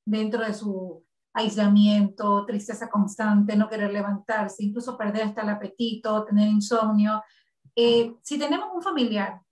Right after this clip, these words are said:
que está en estas circunstancias, en esta situación, ¿cuál es el paso a seguir?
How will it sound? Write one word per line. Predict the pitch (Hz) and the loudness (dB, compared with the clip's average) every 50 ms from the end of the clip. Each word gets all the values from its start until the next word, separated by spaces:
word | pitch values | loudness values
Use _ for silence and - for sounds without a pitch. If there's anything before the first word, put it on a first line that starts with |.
| _ _ - | _ _ -14
que | 214 | -14
está | 202 - - 226 226 233 233 240 247 - - - - | -12 -6 -4 -2 0 2 2 0 0 -2 -6 -10 -8
en | 233 233 240 | -4 -2 -2
estas | 247 247 - - 247 - | -2 -2 -4 -10 -10 -8
circunstancias, | 262 233 208 240 220 202 - - - 202 190 190 - 196 196 | -6 -6 -4 -2 -2 -2 -2 -4 -6 -8 -8 -8 -8 -10 -6
en | 185 202 208 214 | -2 0 2 2
esta | 247 254 - - 269 | 2 0 -4 -8 -14
situación, | - 262 208 208 233 214 208 - 240 247 240 240 240 - _ _ _ _ _ _ _ _ _ | -12 -12 -10 -8 -8 -6 -4 0 2 2 2 2 0 -2 _ _ _ _ _ _ _ _ _
¿cuál | - 339 370 381 | -4 -2 -2 -2
es | 392 349 | -2 -2
el | - - | -2 -2
paso | 277 269 262 285 | -2 -2 -2 -4
a | 269 | -8
seguir? | - - 220 190 175 160 - | -6 -6 -6 -6 -6 -8 -14